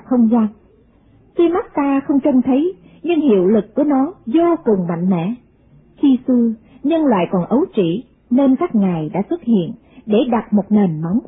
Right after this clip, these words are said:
căn bản hướng dẫn loài người. Tới nay, nhân loại đã ít nhiều trưởng thành và phải tự lập, sử dụng khả năng của mình, chịu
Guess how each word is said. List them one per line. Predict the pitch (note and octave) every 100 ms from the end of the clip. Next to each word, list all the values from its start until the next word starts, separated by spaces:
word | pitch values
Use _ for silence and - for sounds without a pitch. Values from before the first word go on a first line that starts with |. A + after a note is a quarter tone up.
| -
căn | C#4+ C4 A#3+
bản | E3+ F#3 C4 -
hướng | C4 G4+ A#3+
dẫn | E3+ A#3
loài | G3+ E3+
người. | F3+ D#3+ E3 _ _ _ _ _ _
Tới | A3+ C#4+
nay, | B3+ A3 G#3+ _ - _ -
nhân | D#4 D#4+
loại | A#3+ F3
đã | E3+
ít | G#3+ F4 G#3+
nhiều | A3 F3+ E3+
trưởng | G3 C4+
thành | D#4 G#3+ E3 D#3+
và | F#3 F3 D#3+
phải | D#3+ -
tự | F#3+
lập, | D3+ F3+ - _ _ _ _ -
sử | A#3 D#4+
dụng | G#3+ D#3
khả | - A3
năng | D4+ C#4
của | C4
mình, | C4+ G3 D#3+ D#3+ _ _ _
chịu | A#3 F3